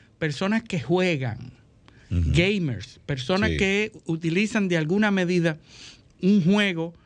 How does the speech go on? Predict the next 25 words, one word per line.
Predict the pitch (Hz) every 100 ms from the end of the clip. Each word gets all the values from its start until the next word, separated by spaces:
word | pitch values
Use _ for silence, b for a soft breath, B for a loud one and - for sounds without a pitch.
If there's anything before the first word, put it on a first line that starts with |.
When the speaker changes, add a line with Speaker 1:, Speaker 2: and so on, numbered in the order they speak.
| b b b -
Speaker 1:
y | 202 220 233 233 -
en | 175 180
esas, | 190 220 247 226 -
en | 165
esos | 190 202 233
servidores | 233 214 208 202 180 170 -
que | 170
son | 127 196 226 262 - B B B -
individuales, | 208 202 196 180 156 165 170 160 113 110 -
no | 143 180 233
son | 226 - 202 214 214
centralizados. | 202 190 180 175 156 127 156 131 113 110
Para | - 76
que |
tú | 76
Speaker 2:
Ujú. | 82
Speaker 1:
tengas | 214 214
una | 208
idea, | 185 170 160 151 B B B B B -
Speaker 2:
Son | - 151
Speaker 1:
eh, |
Speaker 2:
grupos | 160 147 165 147
que | 139
se | 123
Speaker 1:
son | 127